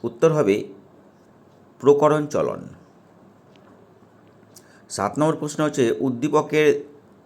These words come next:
দিক অনুসারে চলনকে কী বলে? উদ্দীপকের দিক অনুসারে চলনকে কী বলে? উত্তরটা হবে ট্রপিক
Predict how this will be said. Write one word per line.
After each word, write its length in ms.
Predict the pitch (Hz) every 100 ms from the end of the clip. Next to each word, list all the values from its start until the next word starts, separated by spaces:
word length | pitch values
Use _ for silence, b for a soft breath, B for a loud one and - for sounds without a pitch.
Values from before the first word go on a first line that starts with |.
| 85 87
দিক 400 | 123 151 - -
অনুসারে 480 | 120 139 143 85 67 - b b b -
চলনকে 440 | 120 147 160 156
কী 220 | 156 135
বলে? 220 | 127 92 - - - -
উদ্দীপকের 840 | 90 107 131 143 143 156 127 82
দিক 260 | 135 147
অনুসারে 600 | - 147 143 147 156 160 - - b b b
চলনকে 420 | - 127 147 139
কী 220 | 143 - 123
বলে? 300 | 90 73 71 - -
উত্তরটা 400 | 110 - 147 156
হবে 260 | 151 156 175 - -
ট্রপিক 380 | - 120 120 139